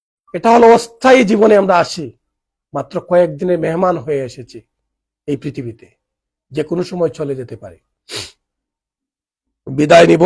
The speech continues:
বিদায় নেবার আগে একটি কথাই বলি আপনাদেরকে, যে সর্বোচ্চ শেয়ার করে সবার কাছে পৌঁছে দিবেন আজকের এই ভিডিওটি। আশা করি যারা লাইভটি দেখছেন,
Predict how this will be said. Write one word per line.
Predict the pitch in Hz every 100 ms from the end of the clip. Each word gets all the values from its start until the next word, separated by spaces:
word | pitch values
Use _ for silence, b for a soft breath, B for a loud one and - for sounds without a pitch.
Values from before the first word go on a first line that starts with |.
| 220
বিদায় | 226 156 160
নেবার | 160 160
আগে | 151 160
একটি | - 165
কথাই | 160 - 151
বলি | 135 139
আপনাদেরকে, | 123 127 123 120 190 _ _ _ _ _ _ _ _ _ -
যে | 135
সর্বোচ্চ | 160 147 156 170
শেয়ার | 165 - 160
করে | 175 160
সবার | - 151 160
কাছে | 160 156 151
পৌঁছে | 151 139 147
দিবেন | 139 139
আজকের | 127 - -
এই | 98 117
ভিডিওটি। | 117 123 117 107 _ _ _ _ _ _ _ _ _
আশা | 139 - 180
করি | 180 165
যারা | 170 165
লাইভটি | 151 147 160
দেখছেন, | 143 139 - 175